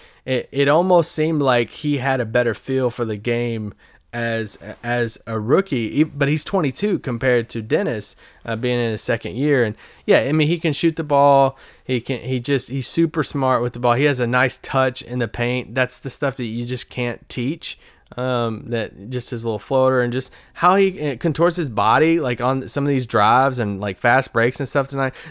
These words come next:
There's just the I Q play tonight of when he raced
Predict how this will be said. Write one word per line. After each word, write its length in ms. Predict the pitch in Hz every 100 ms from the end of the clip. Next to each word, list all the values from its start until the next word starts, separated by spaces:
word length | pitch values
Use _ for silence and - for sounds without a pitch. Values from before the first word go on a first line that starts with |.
| -
There's 120 | 160
just 240 | 196 - - - -
the 160 | 139 165 -
I 180 | 165
Q 300 | 220 - 180
play 260 | 156 165 170
tonight 460 | 156 127 117 127 -
of 160 | 117
when 140 | 127 123
he 180 | 185
raced 380 | 175 151 123 -